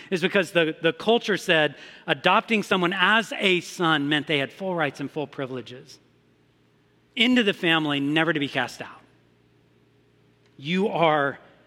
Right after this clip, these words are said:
you are God's. You have the full rights of being a child of God.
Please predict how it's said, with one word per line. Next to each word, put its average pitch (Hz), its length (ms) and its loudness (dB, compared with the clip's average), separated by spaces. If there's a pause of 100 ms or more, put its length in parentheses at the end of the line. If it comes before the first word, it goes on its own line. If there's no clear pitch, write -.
(420)
you 175 320 -2
are 135 420 -2 (240)
God's. 135 360 -2
You 160 120 -4
have 156 160 -2
the 135 80 -6
full 151 280 -2
rights 131 520 -6 (420)
of 123 160 -12
being 143 480 -2
a - 80 -14
child 139 600 -4 (100)
of 123 140 -14
God. 120 400 -8